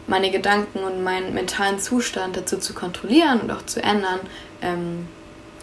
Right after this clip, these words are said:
war total kraftvoll für mich und hat mir total viel Hoffnung gegeben, weil es so ein bisschen war, „Okay, eigentlich kann mir niemand was anhaben, weil es passiert halt in mir drin.“ So.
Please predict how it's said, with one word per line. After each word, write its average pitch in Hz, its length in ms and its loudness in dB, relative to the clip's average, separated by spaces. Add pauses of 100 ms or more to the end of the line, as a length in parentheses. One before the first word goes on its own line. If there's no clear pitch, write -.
(100)
war 214 160 2
total 196 520 4 (560)
kraftvoll 196 480 2
für - 160 -4
mich 190 240 2
und 180 100 -8
hat 180 140 -6
mir 185 80 -4
total 185 320 -2
viel 180 120 -6
Hoffnung 190 340 0
gegeben, 180 340 4
weil 180 120 2
es 180 120 0
so 180 40 -4
ein 180 60 -2
bisschen 180 240 -2
war, 185 160 0 (240)
„Okay, - 200 6
eigentlich 233 280 8
kann 220 180 2
mir 208 120 4
niemand 214 280 6
was 196 180 -2
anhaben, 220 640 6 (440)
weil 196 360 8
es - 120 -4
passiert 208 400 4
halt 185 140 2
in 190 160 0
mir 180 120 2
drin.“ 175 420 0 (400)
So. 240 60 6